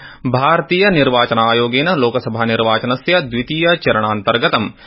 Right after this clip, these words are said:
एप्रिल मासस्य षड्विंशति दिनाङ्के एतेषु षड् मतदान केन्द्रेषु कृतं मतदानं शून्यमिति घोषितम्। दिल्ली कांग्रेस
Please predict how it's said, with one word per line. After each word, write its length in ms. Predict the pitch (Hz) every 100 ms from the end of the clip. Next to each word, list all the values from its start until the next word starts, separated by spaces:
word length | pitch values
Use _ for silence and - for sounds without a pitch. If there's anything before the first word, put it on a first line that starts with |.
| -
एप्रिल 340 | 139 139 175 175
मासस्य 520 | 160 151 156 - 190
षड्विंशति 760 | - 147 131 120 151 156 165 170
दिनाङ्के 720 | 127 113 117 156 180 - 123
एतेषु 400 | 120 160 190 185
षड् 280 | - 143
मतदान 480 | 123 110 117 123 156
केन्द्रेषु 680 | 185 123 110 117 175 - 90
कृतं 440 | - 156 160 170
मतदानं 560 | 131 117 123 151 113 90 - - - -
शून्यमिति 880 | - 175 156 117 123 151 104 - -
घोषितम्। 680 | 123 139 165 - 104 101 92 - - _ _ _ - - - -
दिल्ली 340 | 120 143 180 202
कांग्रेस 360 | 180 175 175